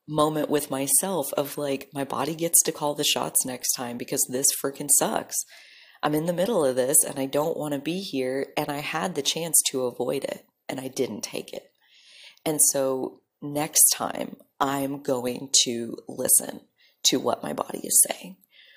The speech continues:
And I launched that intention. Not,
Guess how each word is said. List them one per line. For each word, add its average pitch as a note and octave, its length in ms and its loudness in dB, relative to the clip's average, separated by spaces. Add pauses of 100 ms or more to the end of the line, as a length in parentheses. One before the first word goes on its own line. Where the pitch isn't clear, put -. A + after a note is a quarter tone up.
(380)
And D3+ 120 4
I C#3 160 4
launched D#3 520 0
that B2+ 200 0
intention. C#3 640 -6 (1040)
Not, E3+ 400 0